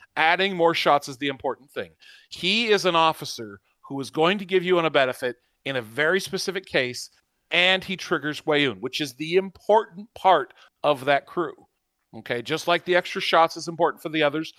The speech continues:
Of course, the other strike teams have other abilities that are also way out of this world important and great. But when it comes to explorers,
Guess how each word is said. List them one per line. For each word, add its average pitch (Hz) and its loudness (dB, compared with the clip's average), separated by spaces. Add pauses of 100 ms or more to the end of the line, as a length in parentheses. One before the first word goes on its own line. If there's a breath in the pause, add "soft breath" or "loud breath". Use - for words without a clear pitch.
(240 soft breath)
Of - -20
course, 180 4
the 143 -4
other 220 4
strike 170 0
teams 151 -6
have 135 0
other 185 4
abilities 127 -6
that 123 -8
are 120 -2
also 127 0
way 196 0
out 175 6
of 143 -2
this 127 -14
world 131 -2
important 120 -10
and 113 -16
great. 110 -8 (840 soft breath)
But - -2
when 151 2
it 127 -8
comes 240 2
to - -6
explorers, 131 -2